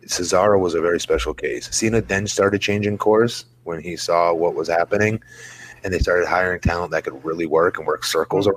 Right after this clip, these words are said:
Speaker 1: around him, and he was gonna be having to make money with some of them, like A J and them, and maybe Joe one day, and all these young guys, that, these other talents that were coming in, he needed to really a-, shape up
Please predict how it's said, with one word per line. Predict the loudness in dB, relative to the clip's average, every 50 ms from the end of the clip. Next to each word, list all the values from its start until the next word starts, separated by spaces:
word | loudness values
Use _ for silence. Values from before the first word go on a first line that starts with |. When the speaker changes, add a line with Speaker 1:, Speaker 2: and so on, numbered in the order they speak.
| 0 -2
Speaker 1:
around | 0 2
him, | 2 2 2 2
and | 0 -4 -8
he | -8 -6 -6
was | -6 -6
gonna | -6 -6 -6
be | -2 -2
having | -2 -2 -2 -4
to | -4
make | -4 -6 -6 -4
money | -4 -4 -2 -2 -2
with | -2 0 0
some | 0 0 0
of | 0 0
them, | 0 -2 -4
like | -4 -4 -2
A | 0 0 0
J | 2 2 2 4 4
and | 4 2
them, | 2 2 0 -2 -8 -12 -18 -20 -20 -20 -20 -20 -14 -12 -12
and | -6 -4
maybe | -2 -2 -2 -4
Joe | -4 -2 2 4 6 6
one | 6 4 2 0 0
day, | 2 2 2
and | 2 2
all | 2 4
these | 2 2 2 2
young | 0 0 0
guys, | 0 0 2 2
that, | 0 -2 -2 -4 -6 -6
these | -4 -4 -2
other | -2 -2 -2
talents | -2 -2 -2 -2 -2 -4
that | -6 -6
were | -6
coming | -6 -8 -6 -6 -6 -6
in, | -6 -6 -8 -10
he | -14 -16 -14
needed | -12 -10 -8 -6 -8 -8
to | -10 -14 -18 -20 -20 -16 -8
really | -6 -4 -4 -4 -2 -2
a-, | -2 -2 -2 -4 -10 -12 -6
shape | -4 -2 0 0 0 2 2
up | 2 2 0 -2